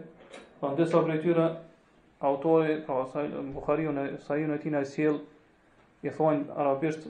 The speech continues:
bi sighatil jazm. Thonë që edhe pse nuk e përmend shumicën, nuk e përmend shumicën e transmetuesve, ai është i vendosur, pra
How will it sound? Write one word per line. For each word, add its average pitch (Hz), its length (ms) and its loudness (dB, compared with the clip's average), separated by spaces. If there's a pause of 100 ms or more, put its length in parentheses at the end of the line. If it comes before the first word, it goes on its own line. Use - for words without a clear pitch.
(160)
bi 135 200 -10
sighatil 143 560 -2
jazm. 147 320 2 (800)
Thonë 131 280 -6
që 139 200 2
edhe 165 320 4
pse 160 200 2
nuk 151 160 0
e 143 120 2
përmend 139 440 2 (1040)
shumicën, 151 600 -2
nuk 151 120 -6
e 139 80 0
përmend 165 280 2
shumicën 170 400 -2
e 156 80 -4
transmetuesve, 160 680 0
ai 165 180 6
është 160 160 -2
i 143 100 -2
vendosur, 170 520 0 (720)
pra 147 140 2